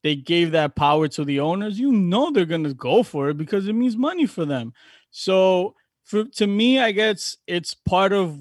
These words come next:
if you wanna call it evolution and progress, especially in the finance. I just hope that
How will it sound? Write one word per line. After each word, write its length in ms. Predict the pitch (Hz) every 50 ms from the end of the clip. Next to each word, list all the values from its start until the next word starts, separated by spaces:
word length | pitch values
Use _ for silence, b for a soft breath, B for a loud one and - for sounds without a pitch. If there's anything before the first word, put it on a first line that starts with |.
| 143 156 165
if 160 | 160 147 147
you 100 | 156 156
wanna 220 | 165 170 165 165 151
call 300 | - - 175 170 165 160
it 120 | 151 -
evolution 800 | 151 147 151 147 147 139 139 151 160 170 170 - - 180 170 165
and 160 | 151 139 131 -
progress, 560 | - 147 139 147 147 151 147 156 170 156 -
especially 500 | 151 135 - - 147 151 - - 160 156
in 80 | 151 147
the 80 | 139
finance. 680 | 131 - 143 135 151 156 156 165 170 180 185 180 - - b b b b b b
I 160 | - 151 170 175
just 240 | 165 190 180 147
hope 240 | 175 180 180 165 -
that 180 | - 156 143